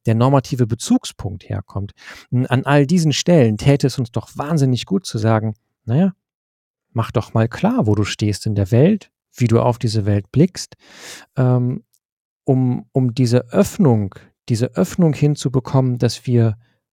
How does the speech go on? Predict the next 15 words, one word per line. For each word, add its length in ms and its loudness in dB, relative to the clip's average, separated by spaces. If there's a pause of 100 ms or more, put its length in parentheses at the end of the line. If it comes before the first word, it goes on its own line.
(120)
dass 220 -4
wir 140 2
einander 420 4
verstehen, 840 0 (320)
äh, 220 0
mit 300 -4
dem, 320 2
wie 140 -2
wir 140 2
auf 200 0
die 180 -8
Welt 320 -4
blicken, 360 -10 (380)
mit 160 -6
dem, 280 0